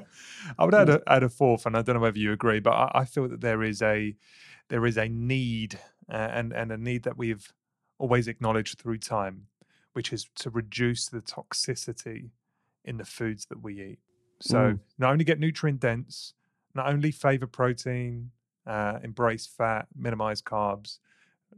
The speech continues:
Speaker 1: not only just, uh, eliminate, uh, the processed junk that we know is not good for us,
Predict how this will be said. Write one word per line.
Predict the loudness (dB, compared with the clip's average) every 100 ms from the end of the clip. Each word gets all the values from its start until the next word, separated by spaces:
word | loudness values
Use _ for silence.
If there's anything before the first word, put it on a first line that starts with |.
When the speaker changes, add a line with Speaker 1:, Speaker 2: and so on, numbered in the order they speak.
| -4
Speaker 1:
not | 4 4 4 _
only | -2 0 0
just, | -2 -8 _ -8
uh, | -2 0 0
eliminate, | -2 -2 -2 -2 -4 -10
uh, | -10 -8 -10
the | -10
processed | -6 -6 -6 -10 -14
junk | -6 -4 -6 -12
that | -12
we | -8
know | -6
is | -6
not | -8
good | -8 -8
for | -8
us, | -8 -8 -12